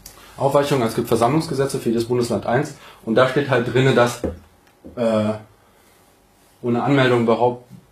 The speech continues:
bedeutet nicht genehmigungspflichtig. Man kann also generell anmelden,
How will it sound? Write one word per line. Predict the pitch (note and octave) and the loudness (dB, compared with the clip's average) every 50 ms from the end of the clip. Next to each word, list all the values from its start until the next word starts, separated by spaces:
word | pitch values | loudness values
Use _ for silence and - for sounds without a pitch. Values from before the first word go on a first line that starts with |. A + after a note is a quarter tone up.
| _ _ _ | _ _ _
bedeutet | - G#2+ G#2 B2 C3+ C3+ C3+ - - | -4 0 4 4 4 4 2 0 0
nicht | B2 A#2+ - | 0 0 0
genehmigungspflichtig. | B2 A#2+ B2+ C3+ C#3 B2+ - G2 F#2+ F#2+ - - F#2 F2+ - - G2 - - - - - | 2 2 4 4 4 4 2 0 -2 -6 -10 -12 -12 -12 -12 -14 -16 -18 -18 -20 -18 -10
Man | - A2+ G#2+ | -6 -6 -4
kann | A2+ B2 A#2+ | -2 -2 -2
also | A#2 A2+ G#2+ G#2+ | -2 -2 -2 0
generell | A#2 A#2 A#2 A2 B2+ D3+ D#3+ | 2 2 2 2 2 0 2
anmelden, | D#3+ E3 E3 D#3+ D#3+ E3 D#3+ E3 F3 F3 | 2 2 4 4 4 4 4 2 0 -2